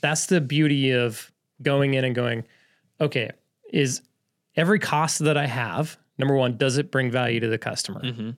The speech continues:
Speaker 1: Does it make my service better? Does it make the
Speaker 2: Right, right,
Speaker 1: experience
Speaker 2: right, right,
Speaker 1: better?
Speaker 2: right.
Speaker 1: Is it,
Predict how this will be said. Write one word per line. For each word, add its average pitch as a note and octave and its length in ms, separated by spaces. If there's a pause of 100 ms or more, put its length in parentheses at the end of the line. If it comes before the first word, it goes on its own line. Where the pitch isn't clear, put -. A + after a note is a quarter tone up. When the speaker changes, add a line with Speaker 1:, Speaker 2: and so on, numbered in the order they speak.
(140)
Speaker 1:
Does B2 140
it C#3 60
make C3 160
my A#2 100
service C#3 400
better? B2+ 440 (400)
Does C3 160
it F3 80
make B2 200
the - 80
Speaker 2:
Right, A2+ 100
right, C3+ 80
Speaker 1:
experience C3 360
Speaker 2:
right, A2 100
right, B2 60
Speaker 1:
better? A#2 220
Speaker 2:
right. - 140 (640)
Speaker 1:
Is C#3 200
it, D3+ 220